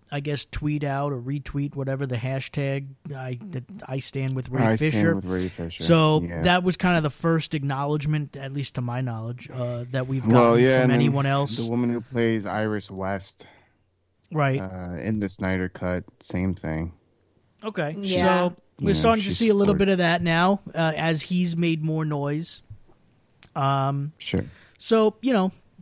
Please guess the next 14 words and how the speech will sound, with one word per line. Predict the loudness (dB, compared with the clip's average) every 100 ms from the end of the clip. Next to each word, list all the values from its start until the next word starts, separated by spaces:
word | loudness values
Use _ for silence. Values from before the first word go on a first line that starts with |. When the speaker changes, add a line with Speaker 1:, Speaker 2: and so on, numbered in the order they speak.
| -20 _ _ _
Speaker 1:
we'll, | 0 2
we'll | 4 2
see. | 0 -2 -2
I | 0
mean, | 2 2
look, | 0 0
there's, | 0 0
there's | -2 -2
a | -2
lot | -2
of | -2
people | -2 -2
not | -2 -6 -6
talking, | -6 -4 -6